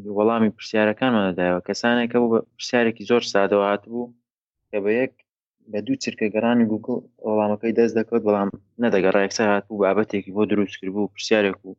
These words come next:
هەتا تێدەگەیشت و بۆ ماڕوون دەکردەوە. بۆیە دەمەوێت کەمەکەی بدارێت پێش هەموو شتێ باسی کەم گەڕانی گوگڵ چۆن ئیش دەکا، یعنی ئەو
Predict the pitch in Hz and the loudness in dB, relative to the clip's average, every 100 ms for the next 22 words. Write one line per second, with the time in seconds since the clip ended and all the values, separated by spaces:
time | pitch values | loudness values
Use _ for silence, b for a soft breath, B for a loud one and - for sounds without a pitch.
0 | _ _ _ _ _ _ _ _ _ _ | _ _ _ _ _ _ _ _ _ _
1 | - 98 104 - 104 92 90 87 - 113 | -12 -2 0 2 2 4 0 -2 -2 0
2 | 98 87 87 80 76 80 80 71 - _ | 0 0 -2 -4 -8 -6 -6 -6 -10 _
3 | _ _ _ _ _ _ 117 117 110 110 | _ _ _ _ _ _ 0 2 2 0
4 | 113 110 - 110 107 117 107 107 107 107 | 0 -2 -4 -4 0 0 2 2 2 2
5 | 107 110 104 107 104 - 98 104 - - | 0 -2 -2 -2 -4 0 2 2 0 -6
6 | 104 101 101 104 104 95 95 104 104 - | -4 0 2 2 0 -4 -4 0 -2 0
7 | 107 104 101 104 87 80 - 82 80 82 | 0 0 0 0 0 -2 -4 -10 -10 -8
8 | 82 | -8